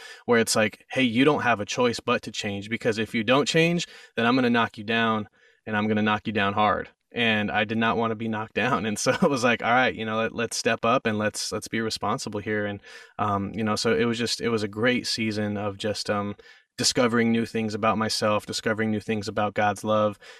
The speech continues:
And, um, not only that, but just how to treat people and how to put others first, how to put, you know, um, you know, just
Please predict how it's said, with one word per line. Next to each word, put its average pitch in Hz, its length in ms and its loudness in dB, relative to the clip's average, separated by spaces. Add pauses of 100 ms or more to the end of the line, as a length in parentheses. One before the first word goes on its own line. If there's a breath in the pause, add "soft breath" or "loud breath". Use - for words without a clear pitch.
(140 loud breath)
And, 107 280 2
um, 104 200 2
not 123 140 4
only 123 180 4
that, 107 200 2
but 110 100 -8
just - 280 -8
how - 140 0
to 143 100 0
treat - 260 -4
people 107 320 -4
and 107 100 -2
how 117 80 2
to 117 80 0
put 110 160 -4
others 107 240 0
first, 104 420 -2
how 120 100 2
to 117 60 -4
put, 110 280 -2
you 113 80 -4
know, 104 220 -2 (340 loud breath)
um, 104 360 0 (280)
you 120 220 -4
know, 104 100 0
just 104 220 -4